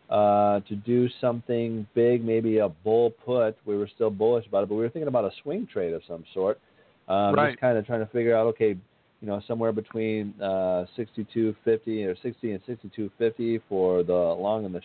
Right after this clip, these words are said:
Speaker 1: short. Um, what do you think about that? What, can you give us a, a high-level overview of what kinda we were thinking about doing there and, um,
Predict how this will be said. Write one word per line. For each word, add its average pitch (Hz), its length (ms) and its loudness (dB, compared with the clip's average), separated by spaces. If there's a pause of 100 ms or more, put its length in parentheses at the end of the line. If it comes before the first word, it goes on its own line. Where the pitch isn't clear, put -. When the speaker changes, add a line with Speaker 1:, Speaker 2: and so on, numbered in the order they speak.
(100)
Speaker 1:
short. 107 260 0 (480)
Um, 95 320 2
what 123 100 0
do 160 80 2
you 139 80 4 (140)
think 131 200 -2
about 98 380 0
that? 98 280 0
What, 127 180 -4 (380)
can 131 100 -6
you 151 80 -4
give 160 160 0
us 123 160 -2
a, 101 200 2 (100)
a 90 120 -6
high-level 107 560 0
overview 87 560 -4
of 82 120 -16
what 90 220 -6 (120)
kinda 90 200 -8
we 87 140 -6
were 85 200 -6
thinking 87 360 -14
about 82 280 -4
doing 90 280 -8
there 80 240 -10
and, 80 100 -20 (400)
um, 82 340 -2